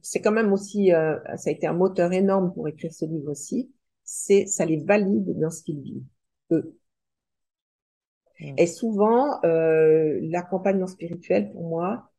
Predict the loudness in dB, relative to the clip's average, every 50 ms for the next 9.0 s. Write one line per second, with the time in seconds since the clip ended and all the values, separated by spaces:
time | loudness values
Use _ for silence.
0 | _ _ _ -18 -10 -2 0 2 2 2 0 -4 -6 -10 -6 -4 -4 -2 -2 -2
1 | -2 -4 -4 0 0 0 0 0 -4 -6 -8 -12 -12 -12 -10 -12 -8 -6 -6 -6
2 | -2 0 0 0 0 -2 -4 -4 -4 -2 -4 -6 -6 -8 -12 -4 -4 -2 -2 0
3 | -2 -2 -4 -2 -4 -4 -6 -8 _ -8 -6 -6 -4 -4 -4 -4 -4 -4 -4 -4
4 | -4 -6 -6 -6 -8 -8 -10 -14 -18 -18 -18 -12 -10 -10 -6 -6 -4 -4 -4 -6
5 | -4 -2 -2 -2 -2 -2 -6 _ -16 -14 -12 -8 -6 -4 -4 -4 -2 -2 -4 -4
6 | -6 -14 -16 _ -14 -10 -10 -10 -10 -12 _ _ -6 -4 -4 -4 -6 -10 -12 -8
7 | -8 -8 -6 -6 -10 -10 -8 -8 -8 -8 -8 -10 -12 -14 -14 -14 -16 -14 -10 -8
8 | -6 -6 -6 -8 -10 -12 -14 -14 -14 -12 -14 -14 -16 -18 -16 -14 -10 -10 -10 -12